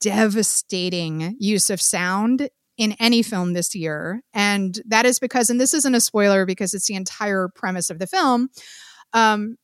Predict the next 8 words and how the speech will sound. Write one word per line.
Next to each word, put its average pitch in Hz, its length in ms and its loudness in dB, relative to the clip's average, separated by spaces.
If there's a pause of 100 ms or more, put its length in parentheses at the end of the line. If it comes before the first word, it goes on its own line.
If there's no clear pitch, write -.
(600)
the 226 140 2
film 269 320 0
follows, 220 800 2
uh, 196 260 0
Rudolf 208 560 2
Höss, - 600 -2
who's 180 340 -2
the, 175 580 -2